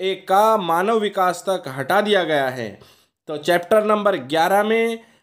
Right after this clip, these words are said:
मानव नेत्र तथा रंग बिरंगा संसार, इसमें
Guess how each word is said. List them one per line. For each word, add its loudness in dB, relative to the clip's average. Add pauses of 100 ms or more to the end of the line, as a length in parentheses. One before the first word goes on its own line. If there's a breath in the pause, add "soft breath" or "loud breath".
(120)
मानव 0
नेत्र 0
तथा 2
रंग 0
बिरंगा 2
संसार, -2 (380 soft breath)
इसमें 0